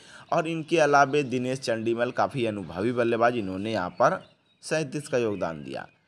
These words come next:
फिर से यहाँ पर देखा जाए तो श्रीलंका की बल्लेबाजी में यहाँ पर डी करुणारत्ने इक्यावन, कुशल मेंडिस पचास और दिनेश कार्तिक ने, सॉरी दिनेश चंडीमल ने यहाँ पर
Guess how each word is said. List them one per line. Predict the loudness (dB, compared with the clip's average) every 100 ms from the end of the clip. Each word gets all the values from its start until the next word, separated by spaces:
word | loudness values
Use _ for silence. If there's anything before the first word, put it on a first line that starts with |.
| _ _ _ _ -2
फिर | -2
से | 2 4
यहाँ | 4 4
पर | 2 2
देखा | 0 2
जाए | 4 4
तो | 0
श्रीलंका | -4 -2 -2 0 0
की | 0
बल्लेबाजी | 0 0 2 2 2
में | -2 -2
यहाँ | -4 -4 -4
पर | -4 -4
डी | -6
करुणारत्ने | -4 -4 -2 -4 -4 -6 -10
इक्यावन, | -6 -2 -2 -4
कुशल | -8 -12 -6 -6
मेंडिस | -6 -8 -8 -8 -12 -14 -10
पचास | -2 4 4 4
और | -2
दिनेश | -4 -8 -8
कार्तिक | -4 -4 -4 -10 -10
ने, | -8 -10
सॉरी | -8 -4 -4 -4
दिनेश | -6 -6 -6
चंडीमल | -6 -4 -4 -2 -2
ने | -2
यहाँ | -4 -6
पर | 0 2 2